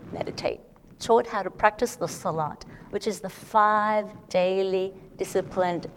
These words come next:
uh, prayers. To your question, precisely, to, to refer to your question, how does that, how does that, uh, cultivate or take care of my emotional needs?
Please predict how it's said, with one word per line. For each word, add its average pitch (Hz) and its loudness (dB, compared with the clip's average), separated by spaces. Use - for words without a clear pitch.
uh, 175 2
prayers. - -2
To 226 -2
your 226 10
question, - 0
precisely, - 0
to, 196 -8
to 190 -8
refer 180 -6
to 214 -4
your 233 4
question, 190 -6
how 254 6
does 330 0
that, - 6
how 226 6
does 254 0
that, - 4
uh, 196 -2
cultivate 202 2
or - -6
take - -4
care 208 4
of 190 2
my 180 2
emotional 180 -4
needs? 277 -6